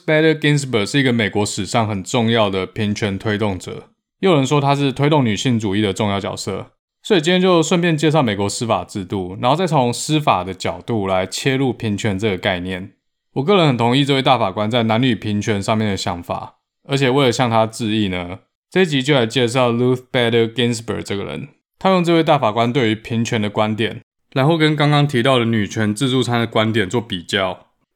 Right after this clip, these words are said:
今天又是基数集嘛，内容就是给大家做挑战，就会比较硬一点。会听到 Ruth Bader Ginsburg 过去参与到的法律诉讼，以及在任大法官时期参与到的重要判决。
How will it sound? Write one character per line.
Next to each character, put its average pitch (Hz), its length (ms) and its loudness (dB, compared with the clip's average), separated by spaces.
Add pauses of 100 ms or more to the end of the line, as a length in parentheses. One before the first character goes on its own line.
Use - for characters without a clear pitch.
(160)
今 190 140 2
天 196 80 4
又 185 80 4
是 190 80 2
基 160 180 0
数 156 200 2
集 107 200 -2
嘛， 92 320 -2
内 160 120 4
容 123 120 2
就 127 100 -2
是 139 40 -2
给 135 160 0
大 107 100 2
家 107 120 2
做 107 180 -2
挑 95 260 -10
战， 92 360 -4
就 120 100 -2
会 120 80 2
比 104 100 -2
较 98 140 0
硬 98 220 -4
一 95 80 -6
点。 92 240 -12 (340)
会 214 160 0
听 175 100 0
到 175 140 4
Ruth 156 260 2
Bader 143 280 2
Ginsburg 139 480 0
过 143 200 0
去 131 200 0
参 127 260 0
与 - 20 2
到 123 140 4
的 104 80 2
法 98 180 0
律 104 120 -2
诉 104 180 -4
讼， 98 320 -4 (340)
以 123 80 0
及 120 140 2
在 147 200 2
任 139 140 2
大 135 140 4
法 107 120 2
官 117 140 2
时 110 220 -2
期 107 180 -2
参 127 260 0
与 117 80 2
到 113 180 4
的 104 220 2
重 113 220 0
要 107 140 4
判 104 260 -2
决。 92 340 -6